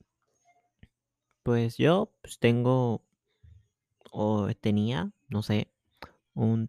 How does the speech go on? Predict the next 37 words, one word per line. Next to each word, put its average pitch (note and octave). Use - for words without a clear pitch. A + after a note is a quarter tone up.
trastorno A2+
de A2
déficit A2
de A2+
atención, G#2
que A2+
es -
algo G#2
parecido G2+
a G2+
que -
me G2+
haya G#2+
nerfeado G#2
la G2
vida. A#2
Sí, A2+
me -
presento, G#2+
me A2
han G2
nerfeado. G#2+
<gasps> -
Y E3+
bueno, C4
<laughs> -
tú C#3+
esperarías C3+
que C3+
dijera, B2+
que -
hiciera A#2+
un A#2+
podcast B2
diciendo A2
eso, A#2
¿verdad? G#2+